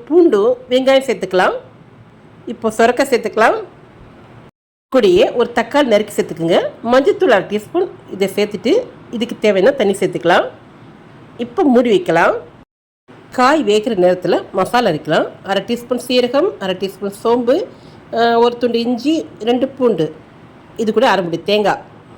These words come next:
இதெல்லாம் சேர்த்துட்டு நல்லா ஒண்ணும் பாதி அரைச்சிக்குங்க. துருவலா இருந்தா போதுங்க. இந்த மாதிரி இருக்கணுங்க.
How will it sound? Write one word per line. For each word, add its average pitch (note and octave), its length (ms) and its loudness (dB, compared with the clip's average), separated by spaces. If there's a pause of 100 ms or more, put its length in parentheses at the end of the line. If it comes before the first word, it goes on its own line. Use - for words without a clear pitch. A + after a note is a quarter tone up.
(1080)
இதெல்லாம் G#3+ 400 2
சேர்த்துட்டு E3+ 760 -4 (360)
நல்லா A#3+ 280 2
ஒண்ணும் D#4+ 340 2
பாதி A#3 200 2
அரைச்சிக்குங்க. F3+ 640 -2 (500)
துருவலா F#4 320 6
இருந்தா F#3 300 -4
போதுங்க. F#3 480 0 (480)
இந்த F#3 200 -4
மாதிரி E3+ 240 0
இருக்கணுங்க. F3+ 500 0